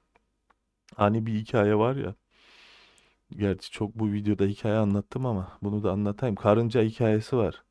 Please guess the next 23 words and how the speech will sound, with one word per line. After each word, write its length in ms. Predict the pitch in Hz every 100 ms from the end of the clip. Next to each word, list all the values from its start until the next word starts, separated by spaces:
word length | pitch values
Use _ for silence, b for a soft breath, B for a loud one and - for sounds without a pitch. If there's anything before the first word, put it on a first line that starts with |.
| _ _ _ _ _ _ _ -
İşte 220 | - 95
karınca 500 | 107 101 110 113 101
bir 100 | 110
gün 280 | 117 120 - _ _ _ _ _ _ _ _ _ _ _ _ -
eşyalarını 640 | 104 - 107 98 101 113
falan 320 | - 101 110
filan 400 | 101 - 107 113 - - -
yemenini 460 | 104 110 107 107
hazırlamış, 540 | 104 110 113 117 131 120
sırtına 460 | - 104 - 104 92
atmış 420 | 120 - 110 -
böyle. 340 | 95 95 139 - _ _ _ _ _ _ _ _ _ _ _ _ _ _
Yola 300 | 113 127 143
düşecek 380 | 127 110 87 87
işte, 180 | - 92
hazırlık 460 | 107 104 113 123
yapıyor. 320 | 92 - 127 123
Görenler 580 | 117 110 113 131 143
de 60 | 139
işte, 220 | 120 -
"Ya," 280 | 101 104 110
diyor, 140 | 123 113
"karınca 580 | 113 107 127 131 -